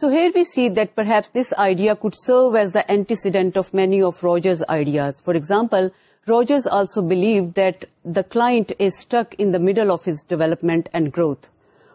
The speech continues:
اور پھر وہ کاؤنسلر کی ہیلپ کے ساتھ اس کی جو گروتھ ہے، ڈیولپمنٹ کا پروسیجر جو ہے وہ مکمل کیا جاتا ہے۔ And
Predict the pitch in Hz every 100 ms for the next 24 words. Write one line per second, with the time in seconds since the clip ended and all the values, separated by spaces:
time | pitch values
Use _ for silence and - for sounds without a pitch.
0 | _ 208 202 - 226 185 - - 202 202
1 | 202 - 233 247 - 269 254 220 196 214
2 | - 196 - 170 156 _ - 190 - 160
3 | 151 175 233 240 202 170 165 165 175 170
4 | 165 175 175 - 175 180 - 165 151 175
5 | 170 165 160 151 160 151 147 143 147 147
6 | 147 147 _ _ _ -